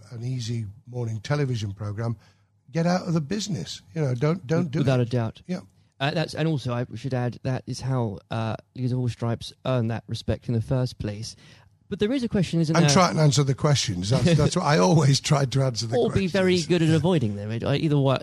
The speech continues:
Speaker 2: Um,
Speaker 1: Oh, well, the, the way of avoiding them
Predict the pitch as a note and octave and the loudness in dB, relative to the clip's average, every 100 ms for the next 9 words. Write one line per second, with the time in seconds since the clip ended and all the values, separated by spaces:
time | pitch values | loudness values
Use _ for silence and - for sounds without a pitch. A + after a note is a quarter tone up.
0 | - D3+ D3 C#3+ - - - A#3+ D4 F#3+ | 2 2 2 0 -4 -14 -4 -4 -2 -2
1 | D#4 F#3 G3 E3 G3 D#3 E3 A3+ A3+ F3 | -2 -2 -4 -4 -2 0 2 2 2 0
2 | D3 F#3+ G3 D3+ G#2+ E3 C#3 | 0 0 0 -2 -4 -6 -8